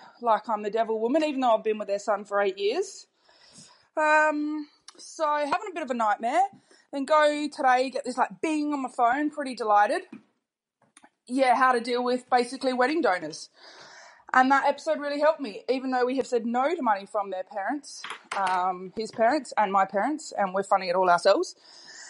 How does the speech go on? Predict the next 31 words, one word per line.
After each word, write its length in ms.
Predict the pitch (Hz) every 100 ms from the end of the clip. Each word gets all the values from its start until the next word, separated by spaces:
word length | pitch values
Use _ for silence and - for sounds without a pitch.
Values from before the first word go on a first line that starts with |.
| - - -
I 120 | 226
think 400 | 226 - 269 -
they're 120 | 226
finding 380 | 214 240 226 226
it 100 | 208
very, 540 | 190 185 220 220 214
very, 320 | 202 196 185 185
very, 300 | 185 180 185
very 240 | 185 180
difficult 400 | 185 - 196 170
how 460 | - 190 175 170 180 - - -
different 300 | 220 208 208
we're 120 | 185
being 380 | 180 180 180 170
from 260 | 165 190 180
all 160 | 170
their, 360 | 175 165 170 156 - - _ _ _ _ - - - -
um, 160 | 185
other 180 | 185 190
daughters 440 | 170 165 180 175 -
who 100 | 180
have 100 | 165
got 160 | 160
married. 400 | 170 175 175 180 - - -
Um, 340 | 185 175 170 170
my 140 | 190
parents 340 | 196 196 180 -
don't 160 | 180
give 80 | 156
a 40 | 175
shit. 360 | - 359 392